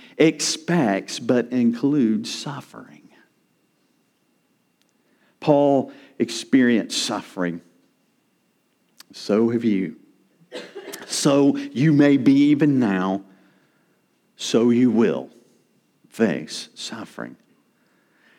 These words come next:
And I want you to see that this is kind of what is behind this text that is going on here. This is the, the feel, but the,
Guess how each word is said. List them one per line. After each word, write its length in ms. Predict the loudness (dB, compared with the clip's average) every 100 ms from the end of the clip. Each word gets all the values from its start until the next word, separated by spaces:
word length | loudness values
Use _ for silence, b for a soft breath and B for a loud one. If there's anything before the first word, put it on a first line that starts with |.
| b b 0
And 140 | 2
I 40 |
want 260 | 4 4 4
you 60 | 0
to 60 |
see 340 | 0 0 2 2
that 220 | 0 2
this 340 | 2 2 0
is 140 | -8 -6
kind 280 | 0 2
of 120 | 2 2
what 200 | 2 2
is 300 | 2 -2 -6
behind 800 | -2 0 0 2 4 4 4
this 360 | 2 0 -2 -2
text 540 | -4 -2 0 -2 -2
that 140 | -2 0
is 160 | -2
going 340 | -2 0 2 0
on 300 | -2 -2 -2
here. 280 | -6 -14 -18 B B B B
This 260 | 2 4 2
is 200 | -2 0
the, 100 | 2
the 140 | 2
feel, 720 | -2 2 4 6 6 6 4 2
but 580 | -2 -4 0 0 0
the, 220 | -2 -2